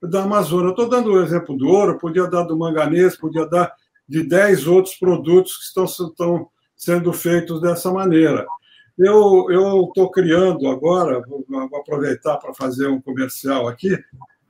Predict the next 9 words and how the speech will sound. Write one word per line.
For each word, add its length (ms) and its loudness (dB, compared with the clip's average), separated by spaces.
eu 120 -4
tô 160 -6
criando 400 2
a 20 -2
semana 360 -4
que 180 -4
vem 220 -2
um 80 0
portal 760 0